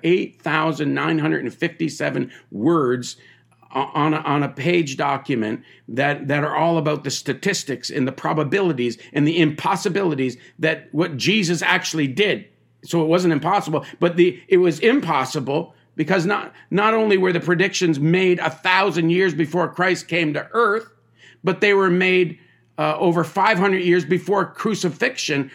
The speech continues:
was ever the first, um, way that capital punishment was dealt out with in the world.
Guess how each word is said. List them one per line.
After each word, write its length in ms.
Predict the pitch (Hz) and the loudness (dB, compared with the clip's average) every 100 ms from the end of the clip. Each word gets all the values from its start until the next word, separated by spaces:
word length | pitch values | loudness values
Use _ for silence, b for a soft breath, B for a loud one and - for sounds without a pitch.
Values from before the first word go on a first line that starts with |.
| B | B
was 220 | 175 175 | 0 2
ever 240 | 202 185 190 | 4 4 2
the 100 | 170 | 0
first, 460 | - 214 196 - - - | 0 0 0 -6 -18 -12
um, 300 | 135 160 143 - b b _ - | -4 -4 -4 -10 b b _ -8
way 480 | 160 170 160 208 196 | -6 0 2 4 4
that 420 | 185 175 - - | 2 -2 -8 -6
capital 400 | 190 190 196 190 | -2 0 0 -2
punishment 540 | - 202 202 - 202 | 0 0 0 -2 -2
was 160 | 185 160 | 0 0
dealt 360 | 160 190 196 - | 0 0 0 0
out 300 | 214 233 202 | 2 2 0
with 240 | 180 196 214 | -2 -2 0
in 160 | 214 | 0
the 80 | 214 | 0
world. 400 | 233 277 277 | 2 0 0